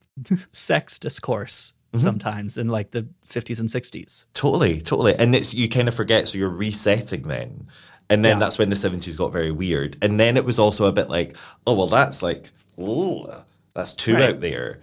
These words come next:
Speaker 2: you know?
Speaker 1: Right.
Speaker 2: And it's like, "Well, actually, no, if, it's just kind of like, it's natural." But it feels really
Speaker 1: Yeah.
Speaker 2: weird 'cause it's been so bar-, like,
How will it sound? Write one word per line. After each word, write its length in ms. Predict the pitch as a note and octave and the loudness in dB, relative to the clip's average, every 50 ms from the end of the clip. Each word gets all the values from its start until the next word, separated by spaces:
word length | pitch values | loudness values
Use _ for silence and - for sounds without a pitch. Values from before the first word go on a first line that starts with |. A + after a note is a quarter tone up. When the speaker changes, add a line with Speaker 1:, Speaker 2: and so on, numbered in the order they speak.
| _ _ _ | _ _ _
Speaker 2:
you 160 | - G2 G2 | -4 -2 0
know? 300 | F#2+ F#2+ G2 A2 B2+ C#3 | 2 2 2 2 2 2
Speaker 1:
Right. 240 | C3 G#2+ G2 F#2 - | 0 0 -2 -2 -6
Speaker 2:
And 80 | _ G#2 | _ -4
it's 120 | G#2 G2+ | -4 -2
like, 160 | - A2+ - - | -2 -4 -4 -6
"Well, 80 | D3+ D#3 | -8 -6
actually, 380 | D#3 - - E3 D#3+ D#3 D#3 D#3 - - - | -6 -6 -4 -4 -4 -4 -6 -8 -16 -12 -10
no, 140 | D3+ D3+ D3+ | -8 -6 -6
if, 120 | C#3+ C#3 | -8 -6
it's 140 | - C3+ C3 | -8 -8 -6
just 220 | - D3 C#3 - - | -6 -6 -8 -6 -6
kind 80 | D3 | -8
of 140 | C#3+ C3+ C3 | -8 -8 -10
like, 160 | C3 C3+ - | -12 -12 -14
it's 240 | - - - - - A#2 A#2+ | -20 -16 -16 -16 -16 -14 -16
natural." 480 | B2+ - - - - B2+ B2 C3 C3+ C3+ - - _ _ | -16 -16 -16 -16 -14 -14 -10 -10 -10 -10 -12 -16 _ _
But 120 | - A2+ E2+ | -10 -8 -6
it 80 | G#2+ - | -6 -6
feels 260 | - A#2+ A#2 A#2 G#2+ | -4 -4 -4 -2 2
really 120 | B2 C#3+ A#2 | 2 2 4
Speaker 1:
Yeah. 40 | G2+ | 4
Speaker 2:
weird 140 | A2 A2 G#2+ - | 2 -4 -4 -6
'cause 120 | G#2 - | -8 -8
it's 120 | - - | -10 -10
been 180 | - - F#2+ F#2+ | -8 -8 -6 -6
so 160 | - - G#2 | -4 -6 -6
bar-, 300 | E2 - F2+ F2 F#2 D#2+ - | -6 -6 -6 -6 -6 -8 -8
like, 240 | F2 E2+ - - | -8 -10 -10 -12